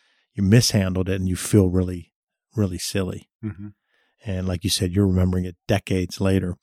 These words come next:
Speaker 2: Absolutely.
Speaker 1: Now, the second one I really like a lot because it puts you in a situation where the B S that was going on there was probably by the company because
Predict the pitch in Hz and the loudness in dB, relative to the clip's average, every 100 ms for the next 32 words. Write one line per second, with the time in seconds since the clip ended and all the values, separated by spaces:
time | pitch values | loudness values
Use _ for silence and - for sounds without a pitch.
0 | - 107 - 95 101 87 117 110 - 185 | -8 -8 -6 -6 -6 0 2 2 2 0
1 | - 160 113 107 104 104 113 110 101 107 | 4 4 6 4 4 4 4 4 2 -4
2 | _ - 107 107 104 101 98 98 92 98 | _ -2 0 0 0 0 -2 -6 -8 -8
3 | - 101 95 90 - - - 165 - 123 | -2 0 2 -2 -10 -18 -2 0 2 2
4 | 110 117 - 107 104 - 98 92 95 92 | 2 0 0 2 2 2 2 2 0 0
5 | 110 117 117 - 101 104 98 92 92 117 | 2 4 2 0 -2 2 2 2 2 4
6 | 113 90 90 - _ - - 131 127 104 | 6 4 -2 -10 _ -20 -4 0 0 2
7 | 98 92 95 90 - - 185 107 92 92 | 0 0 -4 -6 -12 0 0 2 0 2
8 | 95 - 101 95 | 2 4 2 2